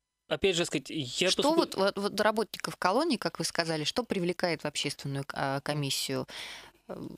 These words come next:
Speaker 2: как, как с ними, э, взаимодействовали ли вы когда-нибудь?
Speaker 1: Ну, естественно, я, у нас в
Speaker 2: Нет,
Speaker 1: прошлом
Speaker 2: не с
Speaker 1: созыве
Speaker 2: теми,
Speaker 1: было
Speaker 2: кто
Speaker 1: много
Speaker 2: с-,
Speaker 1: людей,
Speaker 2: так.
Speaker 1: у нас в прошлом созыве тоже было очень много бывших работников,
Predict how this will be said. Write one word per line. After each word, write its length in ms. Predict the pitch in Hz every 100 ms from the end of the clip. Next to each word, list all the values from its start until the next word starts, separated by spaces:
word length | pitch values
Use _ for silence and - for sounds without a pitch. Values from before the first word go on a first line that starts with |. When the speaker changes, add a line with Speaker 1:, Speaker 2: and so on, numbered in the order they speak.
| - 165
Speaker 2:
как, 200 | 220 -
как 180 | 254 -
с 80 |
ними, 220 | 240 214 196
э, 460 | 180 175 165 165
взаимодействовали 920 | 160 165 196 202 185 185 165 - 160 151
ли 200 | 151 147
вы 120 | 147
когда-нибудь? 600 | - 147 147 135 131 139
Speaker 1:
Ну, 280 | 143 - 143
естественно, 380 | - 226 208 147
я, 160 | 139 151
у 40 |
нас 160 | 139 143
в 40 |
Speaker 2:
Нет, 180 | 190 185
Speaker 1:
прошлом 220 | 208 -
Speaker 2:
не 40 | 160
с 40 |
Speaker 1:
созыве 260 | 202 202 190
Speaker 2:
теми, 200 | 180 185
Speaker 1:
было 80 |
Speaker 2:
кто 100 | 170
Speaker 1:
много 140 | 254 233
Speaker 2:
с-, 20 |
Speaker 1:
людей, 220 | 190 151
Speaker 2:
так. 340 | 175 175 143 160
Speaker 1:
у 40 |
нас 120 | 175
в 20 |
прошлом 260 | - 196 165
созыве 340 | - 160 180
тоже 200 | 147 160 147
было 160 | 139
очень 200 | 143 -
много 240 | 147 143 131
бывших 340 | 156 - -
работников, 560 | 147 175 247 226 127